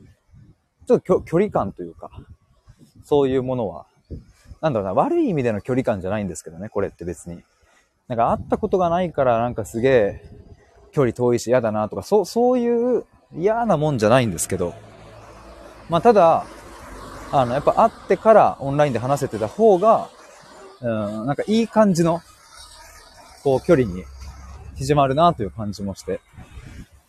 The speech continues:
で、僕の対話のプログラムを受けていただいている方、まあ、今、全部で、えー、今、う-、受けていただいている方も含めて全部で七人かな？いるんですけれども。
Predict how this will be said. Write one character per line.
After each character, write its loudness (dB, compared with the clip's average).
で、 2
僕 0
の 4
対 6
話 8
の 2
プ 0
ロ 6
グ 4
ラ 8
ム -2
を 0
受 4
け -8
て -2
い -2
た -2
だ 4
い 0
て -6
い -2
る -4
方、 -4
ま 2
あ、 0
今、 2
全 2
部 -2
で、 -6
え -2
ー、 0
今、 -2
う-、 -4
受 -2
け -4
て -4
い 0
た -4
だ 2
い 0
て -8
い -2
る -6
方 -4
も -2
含 -6
め -4
て 0
全 0
部 -4
で -8
七 -2
人 -4
か -14
な？ -4
い -6
る -2
ん -4
で -8
す -16
け -8
れ -6
ど -14
も。 -10